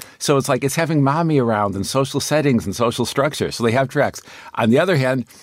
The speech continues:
they <laughs> are autonomous. They're you yourself. You can, like, wiggle around and you'll be naughty and push bedtime a bit, but you're gonna be safe.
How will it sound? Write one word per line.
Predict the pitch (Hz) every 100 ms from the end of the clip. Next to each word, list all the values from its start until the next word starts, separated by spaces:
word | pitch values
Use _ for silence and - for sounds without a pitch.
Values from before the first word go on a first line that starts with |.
| -
they | 123 151
<laughs> | - 190
are | 151 -
autonomous. | 139 165 123 - 202 214 196 175 113 - _ _ - -
They're | - - 202
you | 160 202
yourself. | 208 202 151 226 226 175 - - -
You | 156
can, | 180 170
like, | 160 127
wiggle | 135 214 214
around | 180 185 185 156
and | 135
you'll | 131 120
be | 139 127
naughty | 120 160 160 131
and | 107
push | - 165 -
bedtime | 139 147 123 127
a | 101
bit, | 104 -
but | 101
you're | 101
gonna | 113 104
be | 92
safe. | - 113 85 -